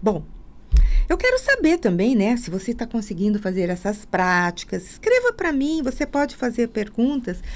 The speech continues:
que eu terei imenso prazer em responder. Eu vou deixar o meu WhatsApp, que é onze nove nove dois um dois um quatro quatro nove. Entra no meu site,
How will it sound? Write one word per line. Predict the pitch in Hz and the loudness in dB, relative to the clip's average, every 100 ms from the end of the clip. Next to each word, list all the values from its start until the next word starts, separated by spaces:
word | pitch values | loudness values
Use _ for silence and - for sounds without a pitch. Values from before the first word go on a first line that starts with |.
| - | -6
que | - | -2
eu | 359 | 0
terei | 349 339 | 2 2
imenso | 277 311 392 - | 2 2 2 2
prazer | - 277 214 247 254 - - | 2 2 0 0 -2 -6 -4
em | 214 214 | -2 0
responder. | 202 214 - 208 - - - - - - | -2 -4 -2 -4 -4 -10 -14 -16 -14 -8
Eu | 190 | -4
vou | 220 | -2
deixar | 190 - 196 | -2 -4 -2
o | |
meu | 175 160 | 0 0
WhatsApp, | 156 156 143 - 143 147 165 - | -2 -6 -10 -6 -4 -2 -4 -6
que | - 180 | -6 -2
é | 170 | 0
onze | 160 170 185 202 208 208 - | 0 0 0 -2 -4 -8 -8
nove | 170 165 156 160 156 175 - - - | -4 -2 0 -2 -4 -10 -12 -18 -10
nove | 160 160 160 | -8 -6 -6
dois | 156 156 165 | -4 -4 -2
um | 196 | -4
dois | 170 156 160 175 180 - - | -2 -2 -2 -2 -6 -12 -10
um | 170 | -8
quatro | 170 156 156 - | -2 -2 -2 -6
quatro | - 156 156 165 | -10 -10 -8 -10
nove. | 151 147 156 165 165 156 165 - - - | -8 -2 0 0 -2 -6 -8 -14 -18 -8
Entra | - 320 320 | 0 4 4
no | 302 | 4
meu | 277 254 | 2 2
site, | 240 - 220 226 220 214 170 | 0 0 2 2 -2 -6 -10